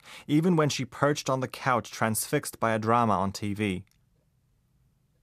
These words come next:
My brother and I spent at least one month every summer with Bunica, who lived over one hundred and fifty kilometers away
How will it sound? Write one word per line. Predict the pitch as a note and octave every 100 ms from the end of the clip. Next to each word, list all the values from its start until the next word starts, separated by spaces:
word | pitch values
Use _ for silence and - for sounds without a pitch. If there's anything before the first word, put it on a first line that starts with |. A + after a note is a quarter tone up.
| _ _ _ _ _ _ _ -
My | A#2+
brother | C3 D#3 E3+ C#3
and | A2
I | G2+ G2
spent | G2 - C3+ C3+
at | B2 A2
least | B2+ -
one | B2+ C3+ C#3+
month | A2 A2+ A2
every | A#2 A2 A#2
summer | - A2 G#2+ G#2+
with | G2+ -
Bunica, | A2 D3+ - - - _ _ - - -
who | B2
lived | A2+ A2+ C#3 D3 B2
over | G#2 B2 A#2+ A#2+
one | A#2 C#3
hundred | C3 C#3+ C3+
and | A#2
fifty | C3+ - B2
kilometers | A#2+ A#2 A#2+ A2+ A2+ G#2+
away | A2 G#2 F#2+ F#2+